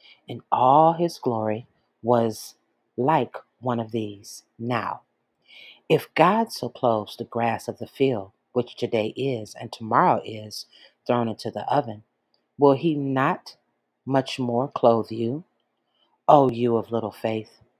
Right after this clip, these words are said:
Therefore, do not worry, saying,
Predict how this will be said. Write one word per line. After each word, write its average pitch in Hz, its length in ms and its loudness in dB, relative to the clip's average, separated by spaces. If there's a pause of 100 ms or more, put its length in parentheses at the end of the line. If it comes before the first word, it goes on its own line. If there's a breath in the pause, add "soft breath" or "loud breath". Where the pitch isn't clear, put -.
Therefore, 110 800 -2 (120)
do 120 140 -4
not 107 360 -6
worry, 123 440 -4 (640)
saying, 107 560 -2